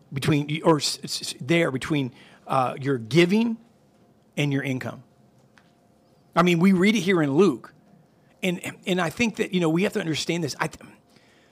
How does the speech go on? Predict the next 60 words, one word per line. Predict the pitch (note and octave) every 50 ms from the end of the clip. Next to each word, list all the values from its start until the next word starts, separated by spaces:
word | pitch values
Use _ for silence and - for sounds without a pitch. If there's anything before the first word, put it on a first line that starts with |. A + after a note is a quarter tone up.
| _ _
you | - F#3+
know, | A3+ A#3 G#3+ G#3
it's | - G3+ - -
interesting, | - A3 A#3+ - C4 G#3+ - - F#3+ F3 E3 D#3 D3+ - - -
you | - - F3 F3
know, | E3
'cause | - D#3+ D3 C3+
d-, | C3+ - - D#3 C#3+ E3
I, | - D#3+ D#3+ - E3+
I | D3+
think | - A3+ G#3 F3+ -
that | B2+ C#3 C3
Diana | C#3+ C#3 D#3 E3+ F3+ F3
brings | C#3+ C#3+ D3+ C#3+ C3
such | - - D#3 -
a, | D#3+ C#3 B2+ -
a | - D3+
wisdom, | C3 B2 C3+ C3+ C3+ E3 F3+ F3+ C#3 B2 F3 - C#3+ E3+
and | D#3 D3
the | C3+
church | - - - F#3+ G3 G#3 - - -
can, | - E3 D3 C3+ - - - - - - _ _ _
you | - E3
know, | D#3+ D3+ C#3+ C3+ -
it, | - D#3 - -
you | D3 D#3 F#3 E3
could | F#3+ D#3+
hear | C#3+ - D3 G3 A3 G3+
from | - F3 D3
certain | - - F#3 F3 D#3+ D3+
elements | - D#3+ F3+ F#3+ E3 D#3+ C#3+ -
of | - C#3+
the | C#3
church | C#3 - - F3+ E3 D3 - - -
such | - - G3+ F#3 - -
an | F#3 F3+ - -
unbalance. | D#3+ E3 E3 D#3 C#3+ B2 - C#3+ D#3 D3+ C3+ B2 B2+ - E3
I | C#3+ D3+
don't | E3 D#3+
know | D3+
the | D3 C3+ C3+
comment | - - D3+ D#3 D3+ D3+ D3 D3 B2
that | C#3 C3
came | - D3 C#3 C#3
in. | C3+
I | C3+ C3+
didn't | D3 C3 B2
see | - - D#3 D#3 D3
it, | C3
but | C#3 C#3
Diana | C3 C#3 C#3 C#3+ D3 C3+
said | - D3+ C#3
there | C#3
was | C3+ B2+
a | B2
comment | - C3 C3+ C3+ C3+ C3
that | C3 B2+
said | - D3 C3
about | B2+ A#2+ -
overgiving. | - D#3+ E3 D3+ D3 B2+ B2 B2+ A#2 G#2+ A2+ B2